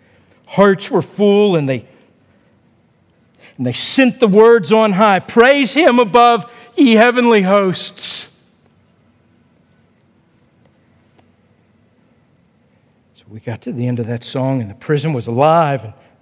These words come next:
seemed to quiver with the sacred song. And from every room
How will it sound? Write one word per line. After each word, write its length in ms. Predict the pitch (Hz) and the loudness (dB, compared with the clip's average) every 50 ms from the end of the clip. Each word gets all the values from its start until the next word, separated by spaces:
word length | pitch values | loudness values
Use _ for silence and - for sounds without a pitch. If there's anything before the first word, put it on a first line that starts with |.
| _ _ _ _ _ _ _ _ _ _ _ _ _ _ _ | _ _ _ _ _ _ _ _ _ _ _ _ _ _ _
seemed 260 | - - 359 214 170 | -10 -6 -4 -2 -2
to 40 | 135 | -4
quiver 500 | - - - - 202 214 220 190 185 160 | -6 -10 -4 2 4 4 4 4 0 -4
with 200 | 139 147 143 - | -2 -4 -6 -6
the 80 | 160 | -10
sacred 480 | - - - 175 143 - - 160 127 - | -12 -4 -4 -4 -4 -4 -8 -14 -14 -14
song. 600 | - - - 151 131 135 147 156 160 165 165 147 | -16 -12 -8 -6 -4 -2 -2 -2 -2 -2 -2 -4
And 140 | 127 117 110 _ _ _ _ _ _ _ _ _ _ _ _ _ _ _ _ _ | -4 -6 -8 _ _ _ _ _ _ _ _ _ _ _ _ _ _ _ _ _
from 160 | - 104 - - | -20 -20 -8 -4
every 300 | 143 156 135 147 170 165 | -4 -4 -2 -2 -4 -2
room 580 | 139 143 160 165 165 165 165 165 160 147 - | -2 0 0 0 0 0 0 -2 -4 -6 -8